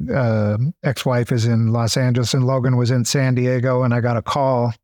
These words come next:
um, that he had been sub-, admitted to the hospital in grave condition. And, uh, and that began the,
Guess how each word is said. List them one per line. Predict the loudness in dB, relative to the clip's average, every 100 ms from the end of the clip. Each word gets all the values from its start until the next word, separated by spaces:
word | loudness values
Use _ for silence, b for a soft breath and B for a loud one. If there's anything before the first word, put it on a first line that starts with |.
| _ _ _ _ _ _
um, | -2 0 2 2
that | 2
he | 2 2
had | 2 0 0 0 2 2
been | 2 2 2 0
sub-, | 0 -2 -2
admitted | 0 0 2 0 0 0
to | 0
the | 0 0
hospital | 0 -2 -2 0 0
in | 2 0 0
grave | 0 0 0 -2
condition. | -2 0 0 0 0 2 2 2
And, | 2 2 2 2 2
uh, | 2 0 0 -2 -4 _ _ _ _ _ _ _ _ _ _ _ -4
and | -2
that | 0 0
began | 0 0 0 2 2
the, | 2 0 -2